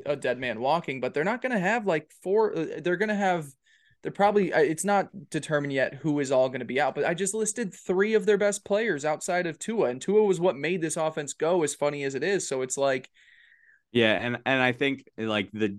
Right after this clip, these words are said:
Speaker 2: the Jets, even if, if Tua was out there, and we've seen what this Dolphins offense can look like with Tua out there and those receivers,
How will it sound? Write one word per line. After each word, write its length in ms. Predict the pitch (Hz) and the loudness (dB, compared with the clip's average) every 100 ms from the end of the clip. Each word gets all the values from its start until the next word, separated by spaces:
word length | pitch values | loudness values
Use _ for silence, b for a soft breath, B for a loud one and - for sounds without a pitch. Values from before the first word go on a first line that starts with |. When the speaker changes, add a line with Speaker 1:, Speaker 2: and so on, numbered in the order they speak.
| - | -6
Speaker 2:
the 140 | 107 107 | -2 -2
Jets, 720 | 101 113 131 135 - - - _ - - | 2 2 2 0 -10 -10 -16 _ -20 -4
even 380 | 123 120 117 110 | 0 2 4 2
if, 120 | 104 - | 0 2
if 260 | 117 120 - | 0 0 -4
Tua 240 | 127 131 | 2 4
was 180 | 131 127 | 6 6
out 240 | 123 123 | 4 4
there, 300 | 123 131 131 | 4 4 4
and 180 | - 98 | 0 -4
we've 140 | 90 - | -6 -8
seen 340 | - 110 110 | 0 2 4
what 160 | 107 - | 2 0
this 180 | 104 95 | -2 2
Dolphins 720 | 98 98 98 101 98 95 - b b b - | 2 2 2 0 0 -4 -12 b b b 4
offense 440 | 95 95 101 92 | 6 6 2 -2
can 220 | - 90 | -2 -2
look 220 | 87 90 107 | 0 0 2
like 260 | 98 95 | 2 2
with 160 | 95 - | -4 -4
Tua 220 | - 104 | 0 4
out 240 | 101 104 | 4 2
there 180 | - 107 | 2 2
and 100 | 104 | 2
those 220 | 104 101 | 0 -4
receivers, 640 | 104 98 110 107 110 110 | -6 -2 0 2 2 2